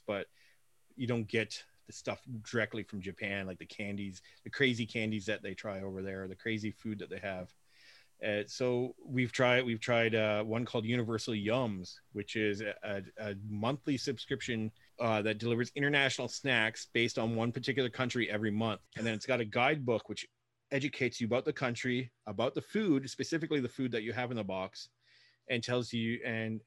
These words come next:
and sends you large portions of this food. We pay, I think it was, like, forty-five dollars a month. We were getting it for my son, who absolutely loved it. And we'd spent, sit, all sit together as a family, and we'd open up these treats, and everybody would, like, you know, reach in the box blindly,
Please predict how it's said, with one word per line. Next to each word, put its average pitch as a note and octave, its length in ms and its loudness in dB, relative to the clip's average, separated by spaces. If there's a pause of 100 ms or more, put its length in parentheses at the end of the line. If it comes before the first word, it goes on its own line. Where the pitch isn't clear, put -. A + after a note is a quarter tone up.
and A2 280 -2
sends C#3 380 -2
you G#2+ 400 -2 (100)
large A2 400 -2
portions D#3 460 -2
of G2 80 -6
this G2 160 -6
food. F#2 320 -8 (400)
We B2 80 -4
pay, C3 300 2
I A2+ 40 2
think A#2 200 -4
it B2 40 -6
was, A2 160 -6
like, G#2+ 160 -4 (120)
forty-five A#2 600 0
dollars A2 360 0
a G2+ 60 -8
month. A2 400 -4
We G#2+ 100 -6
were G2 60 -8
getting G2 300 -2
it G2 160 -6
for G#2 100 -14
my F#2+ 80 -6
son, A#2+ 300 -4
who G#2+ 100 -2
absolutely G#2 380 -4
loved A2+ 200 -2
it. G2+ 40 0
And F#2 100 -6
we'd F#2+ 160 -8
spent, C3+ 240 -6
sit, - 160 -2
all C3 140 0
sit E3+ 160 -4
together D3 280 2
as A2 120 0
a A2 40 -2
family, A2+ 520 -6 (760)
and A#2+ 80 -2
we'd A#2 120 2
open C3+ 260 0
up B2+ 220 2 (120)
these A2 380 -6 (460)
treats, - 500 2 (280)
and A#2+ 100 -2
everybody C3+ 260 4
would, C3+ 140 2
like, B2+ 280 2 (120)
you C#3 160 -2
know, A2+ 40 0
reach C3 260 0
in C3+ 60 0
the B2+ 60 0
box A#2 340 2
blindly, A2+ 560 0